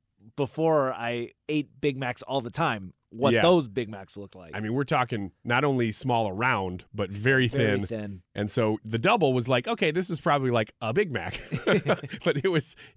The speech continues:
Speaker 2: I, again, to your point, I don't know how they make things
Speaker 1: Yeah.
Speaker 2: smaller.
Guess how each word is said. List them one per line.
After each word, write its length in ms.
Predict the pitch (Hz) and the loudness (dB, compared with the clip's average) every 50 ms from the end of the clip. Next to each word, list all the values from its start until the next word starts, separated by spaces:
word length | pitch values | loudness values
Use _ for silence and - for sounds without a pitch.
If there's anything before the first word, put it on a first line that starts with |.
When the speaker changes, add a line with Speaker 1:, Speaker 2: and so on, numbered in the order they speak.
| - - | -10 -4
Speaker 2:
I, 120 | - 156 - - 135 - - | -4 -4 -4 -4 -14 -4 -2
again, 320 | 147 147 131 180 190 175 143 | -2 0 2 2 2 2 2
to 60 | 131 | 2
your 120 | 135 120 | 0 0
point, 360 | 117 - 202 214 175 117 101 _ _ _ _ _ _ _ _ _ _ _ _ _ _ | 2 2 2 2 2 0 0 _ _ _ _ _ _ _ _ _ _ _ _ _ _
I 100 | - 175 | 0 2
don't 120 | 214 208 175 | 2 2 0
know 80 | 151 | 0
how 240 | 135 120 165 165 156 | 0 2 2 2 2
they 140 | 139 135 123 | 2 0 -2
make 300 | 117 120 131 - 143 131 | 0 0 0 0 0 -2
things 160 | - - - 127 110 | -6 -4 -4 -2 -2
Speaker 1:
Yeah. 60 | 104 | -2
Speaker 2:
smaller. 680 | 104 92 - - 143 151 170 170 135 98 85 76 76 - | -6 -8 -8 -4 -2 0 0 0 0 -2 -4 -8 -12 -16